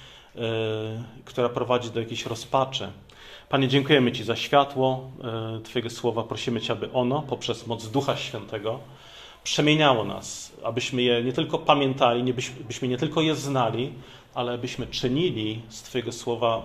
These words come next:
użytek, y, w ciągu każdego dnia. Niech Twoje słowo, Panie, nas prowadzi, umacnia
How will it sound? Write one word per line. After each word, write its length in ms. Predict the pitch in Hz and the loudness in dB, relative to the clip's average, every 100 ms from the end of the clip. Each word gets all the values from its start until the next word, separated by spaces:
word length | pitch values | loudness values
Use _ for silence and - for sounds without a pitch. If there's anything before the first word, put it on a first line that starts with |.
| - | -8
użytek, 460 | 165 107 147 151 98 | -8 0 0 0 -4
y, 40 | - - - 113 107 110 107 110 107 107 107 - | -6 -20 -10 -6 -4 -2 -4 -6 -8 -10 -12 -18
w 80 | - | -10
ciągu 320 | - 113 107 | -6 -6 -6
każdego 520 | - 120 107 123 131 | -6 -6 -2 0 0
dnia. 340 | 120 117 101 98 - - - - | 0 -4 -4 -8 -16 -20 -18 -6
Niech 140 | 127 - | -6 -4
Twoje 260 | - 143 | 4 4
słowo, 320 | 139 - 127 | 4 0 0
Panie, 240 | 131 123 117 | 0 -2 -2
nas 200 | 113 - | -4 -6
prowadzi, 560 | - 110 135 135 131 | -4 2 4 2 -2
umacnia 680 | 131 123 117 117 - 123 117 | -4 0 0 0 -6 -6 -6